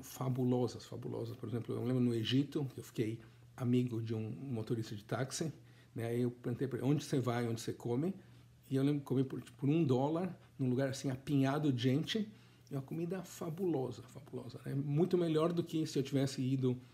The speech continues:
no hotel que eu tava, onde eu pro-, provavelmente teria gasto dez vezes mais, obviamente teria tido uma comida boa,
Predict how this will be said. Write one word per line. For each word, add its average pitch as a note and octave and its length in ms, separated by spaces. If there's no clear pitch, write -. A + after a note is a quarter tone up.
no C3 120
hotel B2 240
que - 80
eu - 80
tava, C3 240
onde B2+ 120
eu B2+ 60
pro-, B2+ 240
provavelmente B2 380
teria A#2 180
gasto A2 300
dez B2 260
vezes B2+ 240
mais, C#3+ 480
obviamente G3 360
teria C#3+ 180
tido C#3+ 120
uma C#3 120
comida B2 420
boa, D#3 480